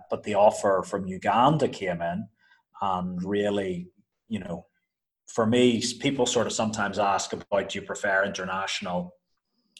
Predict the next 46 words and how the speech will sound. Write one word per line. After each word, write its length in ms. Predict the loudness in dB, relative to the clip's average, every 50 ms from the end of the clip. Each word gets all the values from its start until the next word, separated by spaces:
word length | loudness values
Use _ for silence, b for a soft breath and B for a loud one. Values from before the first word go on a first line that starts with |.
| _ _ -12
to 100 | -10 -8
club 280 | 2 6 6 8 6 6
football?" 540 | 2 -2 -2 -2 -2 -4 -4 -4 -4 -6 B B B B B B B
But 120 | -2 0 0
for 120 | 2 2
me, 200 | 4 4 6 4
it's 160 | 4 2 2
not 280 | 2 4 4 4 4 2
one 160 | 0 0 0
or 80 | 0 -2
the 160 | 0 2 4
other. 220 | 4 4 4 4
It's 140 | 0 0 -2
about 280 | -4 -2 -2 -2 -2 -2
the 100 | 0 0
opportunity. 880 | 2 0 0 -2 -4 -4 -4 -2 0 0 4 6 6 6 6 4 0 B B B B B B B B
And 540 | -2 0 0 0 0 0 -2 -6 -10 -10 -12 -14 -8
for 180 | -4 -2 -2 0
me, 260 | 0 0 0 0 0
the 220 | -2 -2 -4 -6 -4
Ugandan 580 | -2 -2 0 0 0 0 0 0 -2 -4 -6
position 480 | -8 -8 -8 -6 -6 -6 -8 -8 -10 -10
was 220 | -10 -10 -8 -2
one 220 | 0 0 2 2 0
that 120 | -2 -2
was 160 | -4 -8 -8
impossible 680 | -8 -8 -4 -2 0 2 2 2 0 -2 -6 -6 -6 -6
to 80 | -6 -8
turn 340 | -8 -6 -6 -4 -4 -4 -2
down, 380 | -2 0 0 0 -2 -2 -2
really. 420 | 0 2 2 4 4 2 2 0 2
But 160 | 2 2 2
again, 640 | 2 0 0 2 6 6 6 6 4 2 -4 B B B B B B B B
you 80 | -2 0
know, 200 | 2 2 2 2
very 320 | 4 6 8 8 8 6
professional 580 | 4 0 2 4 6 6 6 4 2 0 0 -2
with 120 | -2 -4
the 80 | -6 -12
club. 440 | -8 -2 0 2 2 2 2 2 -2
The 60 | -6
club 320 | -6 -4 0 0 2 4 2
understood 560 | 2 2 0 -2 -4 -4 -4 -2 -4 -2 -2
that 200 | 0 -2 -2 -2
as 120 | -4 -4 -2
well, 540 | 0 2 4 4 6 6 6 4 2 -2